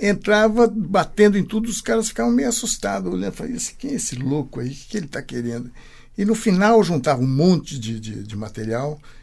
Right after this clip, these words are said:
interessante, sonoro, pesava e comprava e levava. Daí apresentava aos diretores e eles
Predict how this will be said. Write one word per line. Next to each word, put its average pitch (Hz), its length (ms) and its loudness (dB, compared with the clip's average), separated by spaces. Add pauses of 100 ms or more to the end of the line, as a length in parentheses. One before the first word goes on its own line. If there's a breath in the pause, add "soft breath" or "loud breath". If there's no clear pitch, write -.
(140 soft breath)
interessante, 117 680 -4
sonoro, 143 560 0 (420 soft breath)
pesava 165 600 2
e 269 140 -4 (200)
comprava 180 500 -4
e 226 40 -2
levava. 156 500 -4
Daí 165 220 -4
apresentava 175 600 -2
aos 131 120 -4
diretores 147 800 -4 (480 loud breath)
e 185 100 0
eles 208 600 0